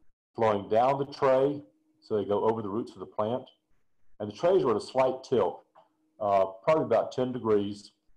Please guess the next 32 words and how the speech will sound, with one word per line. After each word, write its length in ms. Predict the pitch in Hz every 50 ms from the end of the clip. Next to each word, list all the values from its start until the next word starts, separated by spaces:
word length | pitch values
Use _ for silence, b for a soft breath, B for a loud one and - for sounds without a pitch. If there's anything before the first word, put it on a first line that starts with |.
| _ _ _ _ _ _ _ -
Uh, 340 | 101 98 95 92 92 95 107
so 480 | - - 120 110 104 98 98 95 - - _ -
the 80 | 123 123
nutrient 420 | 123 127 131 127 - 117 101 -
is 180 | 117 123 123 123
flowing 380 | - 123 113 104 101 95 98 -
down, 440 | - 120 127 127 110 92 92 95 - - _ _ _ _ _ _ _ _ _ _ _ _ -
and 180 | 107 101 104 104
you 100 | 110 104
can 180 | - 107 92
see 520 | - - - 139 139 135 135 131 123 104 - _ _ _ _ _ _ _ _ _ _ _ _ _ _ _ _ _ _ - _ _ _ _ _ _ _ _ _ _ _ _ _ _ _ _ _ _ _ _ _ -
the 100 | 107 104
nutrient 680 | 104 120 143 151 151 - - 131 120 113 104 76 - - - _ _ _ _ _ _ _ _ _ _ _ _ _ _ _ _ _ - _ _ _ -
outflow 480 | 123 131 127 131 - - 131 123 117 110
right 320 | 101 107 117 123 120 123
here. 200 | 117 120 110 104
This 120 | 104 101 -
is 60 | 104
a 60 | 95
half 240 | 107 113 113 113 113
inch 120 | 113 - - -
poly 300 | - 113 110 120 123 123 -
tube 280 | 113 104 95 98 101 - - _ _ _ _ _ _ _ _ _ _ _ _ -
going 240 | 107 104 104 101 104
into 180 | 101 92 95
a 60 | 87
quarter 340 | - - 147 147 147 131 117
inch 260 | 101 95 - - -
tube 260 | - 104 98 98 98 98
into 200 | 110 101 101 90
the 300 | 101 104 - 127 127 117
end, 200 | 95 87 90